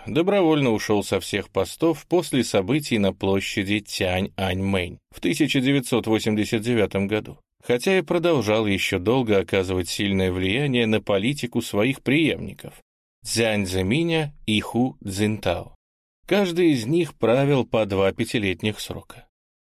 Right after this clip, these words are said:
Си Цзиньпин быстрее предшественников сосредоточил в своих руках огромную власть. Он одновременно является генеральным секретарем Ц К К П К, руководителем правящей партии,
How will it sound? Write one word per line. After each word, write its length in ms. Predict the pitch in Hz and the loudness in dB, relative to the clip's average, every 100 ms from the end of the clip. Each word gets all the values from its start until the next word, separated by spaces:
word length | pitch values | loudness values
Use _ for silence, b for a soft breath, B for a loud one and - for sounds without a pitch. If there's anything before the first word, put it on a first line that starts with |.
| - | -12
Си 400 | - - 107 98 | -8 -2 0 0
Цзиньпин 760 | 90 95 90 - 170 127 - - _ - | -2 -2 -4 -2 -2 -2 -6 -16 _ -2
быстрее 420 | 107 - 202 202 | -2 0 -2 0
предшественников 840 | 147 123 - 170 147 139 131 113 | 0 -2 0 -2 0 -2 0 -2
сосредоточил 800 | - 104 104 104 101 151 147 127 | -2 -2 0 0 0 0 0 -2
в 80 | 113 | -2
своих 320 | - 104 120 | 0 0 0
руках 400 | 98 85 123 113 | -2 0 0 2
огромную 580 | 101 92 95 92 95 101 | 0 0 0 2 2 0
власть. 460 | 90 82 - - - _ _ _ _ | -2 -8 -10 -18 -20 _ _ _ _
Он 160 | - 214 | 0 2
одновременно 680 | 202 175 135 135 143 156 117 | 2 0 2 2 4 4 4
является 640 | 104 95 120 147 - 113 | 4 2 2 2 0 -2
генеральным 680 | 98 101 101 113 139 123 110 | 0 2 4 4 4 2 0
секретарем 760 | - - 104 95 98 113 107 | -2 0 -2 2 2 2 0
Ц 200 | - 101 | 0 -2
К 220 | - 98 90 | 0 0 2
К 200 | 95 85 | -2 -2
П 160 | 95 | -4
К, 340 | - 170 120 - _ _ _ - | -4 -4 -4 -6 _ _ _ -2
руководителем 800 | 180 180 185 143 107 104 101 95 | -2 0 0 0 0 0 0 0
правящей 540 | 131 113 98 - 117 | 0 0 0 -2 -4
партии, 640 | - 113 - - - - | 0 -2 -2 -10 -14 -16